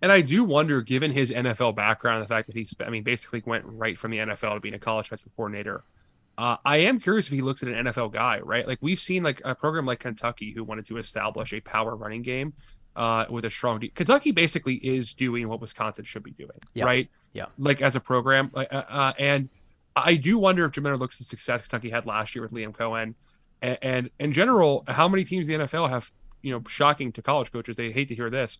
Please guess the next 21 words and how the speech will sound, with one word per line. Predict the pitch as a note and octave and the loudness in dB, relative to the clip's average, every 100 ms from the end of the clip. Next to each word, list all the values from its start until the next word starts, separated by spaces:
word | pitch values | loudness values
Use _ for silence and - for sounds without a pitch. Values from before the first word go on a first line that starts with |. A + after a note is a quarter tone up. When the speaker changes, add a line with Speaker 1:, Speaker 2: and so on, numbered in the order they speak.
| _ _ - | _ _ 4
Speaker 1:
have | D3+ C3+ | 6 6
found | C#3 D#3+ F3 D#3+ | 6 6 6 4
a | |
way | C3 C#3 C3+ | 2 2 2
to | |
create | A#2 C3 B2 | 0 0 -2
a | A#2 | -4
creative | B2+ B2 B2+ A2+ - | -4 -2 -4 -6 -8
and | A2+ | -8
effective | - A#2 A#2 - | -4 -4 -4 -4
power | A#2+ A2+ | 0 0
running | A2 A2+ | 0 -4
game | A2 A2 | -6 -8
without | A2 - | -10 -10
using | A2 - | -12 -14
the | |
quarterback | - A2+ B2+ - | -10 -10 -10 -14
as | - | -14
a | |
battering | - G2 F#2+ - | -8 -8 -8 -10
ram. | - | -16